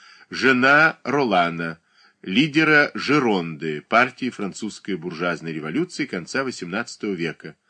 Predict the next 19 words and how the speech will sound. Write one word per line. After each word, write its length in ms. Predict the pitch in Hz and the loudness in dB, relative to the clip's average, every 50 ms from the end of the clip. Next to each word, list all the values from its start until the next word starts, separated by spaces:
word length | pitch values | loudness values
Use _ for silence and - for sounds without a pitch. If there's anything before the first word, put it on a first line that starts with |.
| _ _ - - - _ _ _ _ | _ _ -20 -20 -20 _ _ _ _
выражавшей 640 | 87 104 113 123 117 127 135 127 120 - - 120 110 | 0 2 4 4 6 6 6 4 4 2 -2 -2 -2
интересы 480 | 98 92 104 101 110 113 107 - - | -2 -2 0 0 0 0 0 -2 -8
крупной 420 | 92 - - 117 113 95 - 104 92 | -10 -6 -6 -6 -6 -6 -6 -6 -6
торгово-промышленной 1200 | 92 98 92 85 82 101 95 85 90 - - 87 85 104 160 156 - - 160 151 151 156 151 147 _ _ _ _ _ _ | -4 -4 -6 -4 -4 -4 -4 -4 -6 -6 -6 -8 -6 -6 -6 -6 -6 -6 -6 -6 -6 -6 -8 -8 _ _ _ _ _ _
и 200 | - 95 92 85 | -6 -6 -6 -6
землевладельческой, 1120 | 78 82 95 92 90 87 80 85 82 76 104 139 143 - - - - - 131 131 127 123 _ _ _ _ _ | -4 -4 -4 -4 -4 -4 -4 -4 -4 -2 -2 -4 -4 -4 -8 -10 -8 -6 -4 -4 -4 -6 _ _ _ _ _
главным 380 | 95 101 131 135 131 131 123 123 | -4 -2 -2 -2 -2 -4 -4 -4
образом, 480 | 123 110 113 107 98 113 117 113 110 _ _ _ | -4 -4 -6 -6 -4 -4 -6 -6 -8 _ _ _
провинциальной 680 | - - 110 113 107 95 - - 90 90 95 101 107 107 | -6 -2 -2 -2 -2 -2 -4 -4 -4 -4 -2 -4 -6 -8
буржуазии. 680 | 98 107 98 95 95 92 82 76 78 73 71 71 - _ _ _ _ _ _ _ _ _ - - - - _ | -10 -12 -10 -8 -6 -6 -6 -8 -10 -12 -12 -12 -14 _ _ _ _ _ _ _ _ _ -20 -20 -20 -8 _
Оказала 500 | - - - - - - 180 202 208 190 | -2 0 2 2 4 4 4 4 4 4
большое 400 | 160 165 156 143 - 170 175 170 | 4 2 2 2 2 2 2 2
влияние 520 | 143 139 139 120 104 107 104 104 98 101 98 | 2 0 0 2 4 4 4 4 2 2 0
на 120 | 95 107 | 0 0
политику 580 | - - 104 104 123 123 - - - - 110 90 | 0 0 0 2 0 0 -4 -6 -8 -6 -4 -2
жерондистов, 840 | 92 101 92 90 85 80 71 85 240 294 - - - 170 160 - _ _ _ _ - - - _ _ | 0 0 0 0 -2 -4 -6 -6 -6 -6 -6 -6 -6 -6 -6 -10 _ _ _ _ -20 -20 -20 _ _
была 400 | - 98 98 110 110 110 107 - | -2 2 4 6 6 6 4 2
неофициальным 840 | 104 104 110 104 - 107 95 - - 110 104 98 95 92 90 90 - | 0 -2 -2 -2 -2 -4 -8 -4 -2 0 2 2 2 0 -2 -6 -2
автором 500 | - 98 95 92 - - 123 131 151 151 | 0 0 0 0 -2 -6 -6 -6 -6 -6